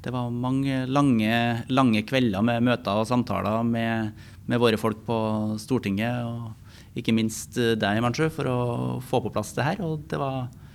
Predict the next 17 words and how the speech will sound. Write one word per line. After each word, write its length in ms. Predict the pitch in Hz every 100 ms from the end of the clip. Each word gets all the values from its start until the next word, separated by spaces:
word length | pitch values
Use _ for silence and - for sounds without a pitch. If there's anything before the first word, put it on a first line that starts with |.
| - - - -
veldig, 800 | 131 135 107 110 113 110 110 104 107 - - - - - - -
veldig 240 | 120 101
gledelig 360 | 107 110 92 95
da 80 | 98
det, 380 | 92 92 85 98
da 80 | 107
vi 140 | 101
fikk 220 | 98 107 -
den 140 | 107
nyheten 280 | 98 - 101
at, 200 | 98 - 101
eh, 240 | 98 95 95 - - - - -
det 140 | 98 95
arbeidet 380 | 95 95 87
hadde 100 | 95
lønnet 240 | 98 -
seg. 80 | -